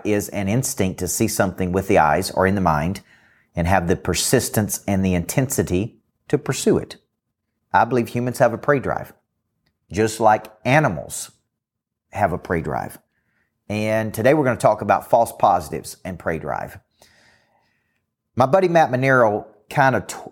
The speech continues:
coined this concept of, uh, false positive. And it was where you be-,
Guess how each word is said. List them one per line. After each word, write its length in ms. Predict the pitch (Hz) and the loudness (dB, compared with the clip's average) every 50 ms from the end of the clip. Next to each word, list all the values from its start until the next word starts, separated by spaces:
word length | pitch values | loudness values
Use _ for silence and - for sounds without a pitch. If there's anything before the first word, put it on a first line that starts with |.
| _ _ | _ _
coined 640 | - - 165 147 135 127 120 117 110 104 - - - _ _ _ _ _ | -6 -4 -2 0 0 0 0 -2 -4 -6 -8 -12 -16 _ _ _ _ _
this 280 | - 95 104 95 - - | -8 -6 -4 -4 -6 -6
concept 800 | - 135 120 117 113 104 - - 98 92 85 82 - - - - _ - | -2 0 0 2 0 0 -2 0 2 2 2 0 -2 -8 -20 -20 _ 0
of, 680 | - 98 95 95 92 92 92 90 87 87 - - - _ _ _ _ - | 2 4 4 4 4 2 0 -2 -6 -12 -16 -18 -20 _ _ _ _ -16
uh, 380 | 90 85 - - - - - | -14 -14 -14 -14 -16 -16 -18
false 340 | - - - 123 110 104 - | -4 0 0 2 2 0 -4
positive. 800 | - - 120 104 101 95 - 87 73 67 58 73 - - - - _ _ _ _ | 0 2 4 4 4 2 -2 -6 -8 -10 -10 -12 -14 -16 -18 -20 _ _ _ _
And 580 | - 104 107 110 110 110 110 110 110 110 98 - - _ _ _ _ _ _ _ _ _ _ _ _ _ _ _ _ _ _ _ _ _ _ _ - _ | -8 -6 -4 -2 -2 0 0 0 -2 -4 -8 -12 -16 _ _ _ _ _ _ _ _ _ _ _ _ _ _ _ _ _ _ _ _ _ _ _ -6 _
it 200 | 135 147 - - | 0 0 0 2
was 600 | 147 143 139 135 131 123 110 - - - - _ _ _ _ _ _ _ _ _ _ _ _ _ _ _ _ _ _ _ _ _ _ _ _ _ _ _ _ _ _ | 2 2 4 4 2 0 -4 -8 -12 -14 -18 _ _ _ _ _ _ _ _ _ _ _ _ _ _ _ _ _ _ _ _ _ _ _ _ _ _ _ _ _ _
where 300 | - 123 156 190 196 190 | -4 0 2 4 4 4
you 180 | 180 165 185 190 | 2 2 0 0
be-, 140 | 160 135 139 | 2 2 0